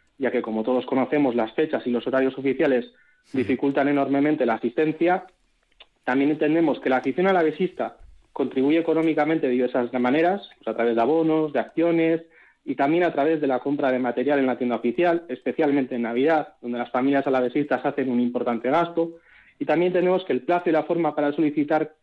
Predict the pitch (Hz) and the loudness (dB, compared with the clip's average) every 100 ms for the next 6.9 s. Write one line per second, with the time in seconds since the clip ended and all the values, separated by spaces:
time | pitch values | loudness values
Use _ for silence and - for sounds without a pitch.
0 | _ 143 143 143 143 160 170 180 165 - | _ -2 0 0 0 0 2 0 0 0
1 | 175 139 131 165 165 143 131 156 147 - | 0 0 0 0 0 0 0 0 -2 0
2 | 160 160 127 127 131 - _ _ _ 139 | 0 0 -4 -4 -4 -6 _ _ _ -4
3 | 131 120 156 151 175 175 156 123 127 123 | -2 0 0 0 0 0 0 0 -2 -4
4 | 156 139 139 135 147 131 127 120 123 127 | -2 -2 -2 -2 -2 -2 -2 -2 -2 -2
5 | 127 - 147 143 139 139 143 143 135 135 | -2 0 0 2 2 2 0 0 0 2
6 | 135 135 147 135 147 135 143 151 156 | 0 0 -2 0 2 2 2 0 -2